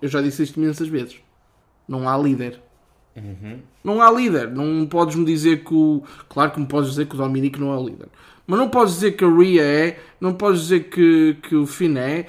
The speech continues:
Speaker 1: não podes dizer que o Damian é. Nem que não é. Eles têm um
Speaker 2: Sim.
Speaker 1: papel i-, igual.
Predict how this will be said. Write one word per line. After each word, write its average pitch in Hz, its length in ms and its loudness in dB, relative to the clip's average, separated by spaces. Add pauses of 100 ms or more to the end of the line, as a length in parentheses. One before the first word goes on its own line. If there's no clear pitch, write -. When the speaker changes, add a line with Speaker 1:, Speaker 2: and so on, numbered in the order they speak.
(200)
Speaker 1:
não 175 140 -8
podes 180 220 -2
dizer 175 120 -2
que 175 120 -6
o - 20 -2
Damian 156 400 0
é. 120 180 -12 (300)
Nem 208 180 -2
que 214 100 -6
não 233 200 -2
é. 165 240 -2 (720)
Eles 180 180 -2
têm 233 180 -2
um 220 40 2
Speaker 2:
Sim. 202 80 -2
Speaker 1:
papel 202 320 0
i-, 165 200 4
igual. 127 520 -6